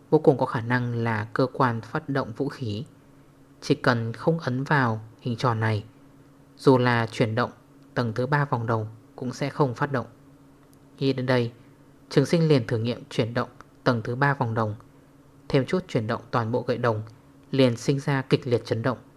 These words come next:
Bởi vì chấn động dị thường mà lại chấn bức rất lớn, gậy đồng suýt chút nữa rời tay. Trường Sinh thấy thế vội vàng cầm lấy thật chặt. Mà đám người đầu to nhìn thấy vật này đã bị phát động,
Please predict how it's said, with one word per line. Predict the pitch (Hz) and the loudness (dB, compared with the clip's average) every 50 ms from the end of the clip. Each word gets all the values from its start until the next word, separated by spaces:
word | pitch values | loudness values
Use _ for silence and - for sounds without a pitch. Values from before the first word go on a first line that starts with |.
| - - - _ - - - - - - - - - | -20 -20 -20 _ -20 -20 -20 -20 -20 -20 -20 -6 -2
Bởi | - 127 120 | 0 2 2
vì | - 127 120 113 110 107 | 2 2 2 0 -2 -2
chấn | - 131 120 123 | -2 -2 -2 0
động | 135 151 127 - - - - | -2 -2 -4 -6 -10 -16 -12
dị | 139 131 151 131 - | -2 0 0 0 0
thường | - 135 127 120 113 110 110 - - - - - - - - - - - - - - - | 0 0 0 0 0 -2 -6 -8 -14 -20 -20 -20 -20 -20 -20 -20 -20 -20 -20 -20 -10 -6
mà | 131 123 117 117 | -2 -2 0 0
lại | 117 117 113 107 117 113 107 | 0 0 0 0 -2 -6 -4
chấn | - - 123 117 127 | -2 0 0 0 0
bức | 156 185 - - - | -2 -2 -2 -6 -2
rất | - - 180 - 139 | 2 2 2 4 4
lớn, | 123 113 107 107 110 - - - - - - - - - - - - | 2 2 2 0 -4 -6 -10 -14 -20 -20 -20 -20 -20 -20 -20 -8 -2
gậy | - 131 123 | 0 2 2
đồng | 135 127 123 113 107 | 4 2 2 2 -2
suýt | 107 - - 175 | -2 -2 -2 0
chút | - 165 | 0 0
nữa | 156 151 151 143 151 | 0 0 0 0 2
rời | - 151 120 110 | 2 2 2 4
tay. | - 123 120 117 117 120 - - - - - - - - - - - - | 2 2 2 2 0 -4 -8 -14 -20 -20 -20 -20 -20 -20 -20 -20 -20 -2
Trường | - - 139 120 | 2 2 2 4
Sinh | - 170 165 156 | 2 2 2 2
thấy | 151 131 | 2 0
thế | 127 - 120 113 117 131 170 - - - | 0 0 -2 -2 -2 -2 -6 -6 0 2
vội | 139 127 120 | 2 2 2
vàng | 113 - 123 117 110 107 110 - - - - - - | 2 0 0 0 0 -2 -4 -8 -12 -20 -20 -4 0
cầm | - 127 117 | 0 0 0
lấy | 113 110 113 | 0 -2 -2
thật | 110 160 139 - | 0 0 -2 0
chặt. | - - 120 - - - - - - - - - - - - - - - | -2 -4 -6 -6 -8 -14 -20 -20 -20 -20 -20 -20 -20 -20 -20 -20 -16 -6
Mà | - 135 123 120 120 | -2 0 2 2 2
đám | 117 117 120 139 | 2 0 0 2
người | 147 143 | 2 2
đầu | 135 139 117 113 | 2 2 0 0
to | - 127 127 127 123 123 120 - - - | 2 2 4 4 2 0 -2 -8 -8 -4
nhìn | 139 131 120 113 | -2 0 0 0
thấy | 110 117 120 | 0 -2 -2
vật | 120 - 147 - | 0 -2 -2 0
này | 135 120 110 107 | -2 -2 -2 -2
đã | 107 113 120 | -2 -2 -2
bị | 156 143 113 | -2 -4 -2
phát | - - 160 - | -2 -4 -4 -2
động, | 147 131 | -4 -6